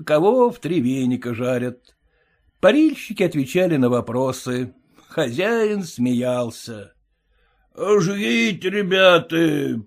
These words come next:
по второму стаканчику! — крикнул он и выпил вместе. За вторым стаканом следовал третий.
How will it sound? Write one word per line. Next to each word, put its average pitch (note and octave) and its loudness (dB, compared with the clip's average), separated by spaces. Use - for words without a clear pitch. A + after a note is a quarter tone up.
по G#3+ 2
второму F#3 4
стаканчику! — C#3 -4
крикнул B2 0
он C4+ 4
и A3 0
выпил C#3+ -2
вместе. A2 -4
За A#2+ -2
вторым A3 -2
стаканом B3 2
следовал C#3+ 0
третий. A#2+ -6